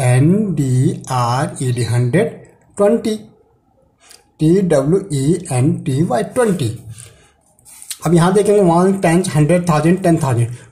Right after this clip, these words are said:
ट्वेंटी नाइन थाउजेंड है, कितना है, ट्वेंटी नाइन थाउजेंड। ठीक है, वन, टेंस, हंड्रेड, थाउजेंड, टेन थाउजेंड, नाइन हंड्रेड है, फिर, फिर फिफ्टी, फिफ्टी प्लस फ़ोर, तो हम क्या लिखेंगे, ट्वेंटी, ट्वेंटी,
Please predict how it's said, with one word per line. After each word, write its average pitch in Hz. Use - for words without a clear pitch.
ट्वेंटी 220
नाइन 156
थाउजेंड 120
है, 113
कितना -
है, 196
ट्वेंटी 139
नाइन 196
थाउजेंड। 113
ठीक 196
है, 262
वन, 156
टेंस, 180
हंड्रेड, 151
थाउजेंड, 160
टेन 254
थाउजेंड, 123
नाइन 180
हंड्रेड 131
है, 117
फिर, 123
फिर -
फिफ्टी, 170
फिफ्टी 196
प्लस 160
फ़ोर, 110
तो 156
हम 170
क्या 233
लिखेंगे, 208
ट्वेंटी, 117
ट्वेंटी, 151